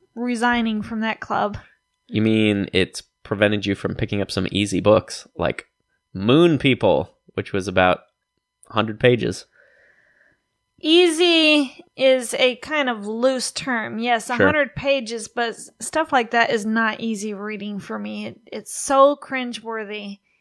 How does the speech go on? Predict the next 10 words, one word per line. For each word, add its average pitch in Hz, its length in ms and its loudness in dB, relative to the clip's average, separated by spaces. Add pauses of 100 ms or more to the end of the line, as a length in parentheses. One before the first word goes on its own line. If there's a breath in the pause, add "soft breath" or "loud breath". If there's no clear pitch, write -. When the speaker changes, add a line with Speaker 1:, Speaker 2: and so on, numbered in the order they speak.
(160)
Speaker 1:
Everybody 277 520 2
loved 240 400 4
the 233 100 0
Dwight 220 420 2
David 220 440 -4
Thrash 214 600 0
book - 320 -4
of, 202 340 -4
uh, 196 420 -2 (140)
the 196 200 -6